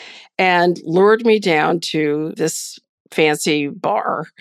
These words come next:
And it's pouring rain. So there we are. And because his car was parked quite a ways away, I volunteered to take him to his car.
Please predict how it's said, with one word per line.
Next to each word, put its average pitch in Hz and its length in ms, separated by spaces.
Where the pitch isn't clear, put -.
And 220 300
it's - 280
pouring 277 840
rain. - 680
So 233 360
there 233 260
we 359 140
are. - 580
And 196 300
because 202 480
his 180 260
car 151 280
was 165 160
parked - 340
quite 160 200
a 156 80
ways - 240
away, 247 480
I 190 80
volunteered 185 800
to 196 300
take 156 200
him 160 80
to 233 100
his - 140
car. - 400